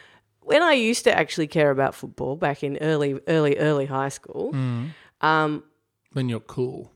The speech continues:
Speaker 1: no, when I was deeply uncool and before I learnt the ways of the world,
Speaker 2: Oh, yeah.
Speaker 1: I, uh, it was stressful and, and unpleasant following f-, following sport. Whereas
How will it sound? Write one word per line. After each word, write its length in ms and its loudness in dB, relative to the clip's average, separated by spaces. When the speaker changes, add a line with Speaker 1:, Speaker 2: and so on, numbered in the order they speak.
Speaker 1:
no, 440 4
when 200 4
I 80 6
was 140 2
deeply 400 4
uncool 340 2
and 100 0
before 260 0
I 80 4
learnt 260 2
the 80 -4
ways 320 2
of 80 -8
the 100 -2
world, 560 0
Speaker 2:
Oh, 60 -12
yeah. 100 -10
Speaker 1:
I, 340 6
uh, 460 8
it 120 4
was 140 2
stressful 640 4
and, 260 4
and 220 0
unpleasant 760 2
following 360 2
f-, 260 -12
following 640 0
sport. 440 -2
Whereas 320 4